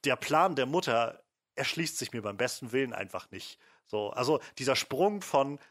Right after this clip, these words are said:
„Mein Kind ist gestorben bei diesem Angriff von diesen Viechern“, ähm, zu „Okay, ich geb dem Ganzen eine Bedeutung, indem ich einfach diese Viecher auf die Menschheit loslasse, um damit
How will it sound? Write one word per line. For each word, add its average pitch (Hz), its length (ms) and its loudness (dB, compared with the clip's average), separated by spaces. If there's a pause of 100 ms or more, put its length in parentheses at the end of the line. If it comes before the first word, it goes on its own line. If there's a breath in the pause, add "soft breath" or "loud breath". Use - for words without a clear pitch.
(680 soft breath)
„Mein 127 320 0
Kind 214 320 0
ist - 160 -2
gestorben 160 480 4
bei 160 100 2
diesem 139 220 -6
Angriff 196 420 0
von 147 240 -4
diesen 123 240 -8
Viechern“, 196 580 -2 (600 soft breath)
ähm, 135 260 2
zu 151 560 2 (220)
„Okay, 147 420 4 (140)
ich - 180 -10
geb 160 220 2
dem 143 140 0
Ganzen 135 640 -2
eine 131 220 -2
Bedeutung, 139 540 2
indem 135 240 -2
ich 135 140 -2
einfach 127 300 -2 (280 loud breath)
diese 135 180 -4
Viecher 185 360 2
auf 139 120 2
die 131 100 -8
Menschheit 151 460 0
loslasse, 143 640 0
um 127 160 -6
damit 131 440 0